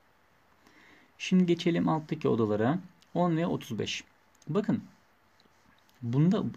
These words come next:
bu iki oda da aynı hizada ve, e, on metre kare olan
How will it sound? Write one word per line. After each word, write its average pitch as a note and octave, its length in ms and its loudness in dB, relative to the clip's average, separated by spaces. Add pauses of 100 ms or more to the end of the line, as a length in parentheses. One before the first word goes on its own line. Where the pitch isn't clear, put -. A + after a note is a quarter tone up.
(120)
bu B2+ 220 -4
iki - 240 -4
oda G3 220 0
da G3 100 -2
aynı D3+ 220 2
hizada G#2+ 480 -2 (360)
ve, D#3 340 0 (520)
e, A2 220 -2 (1000)
on F3 180 2
metre D3+ 380 0
kare G#2+ 180 -4
olan G2+ 280 -4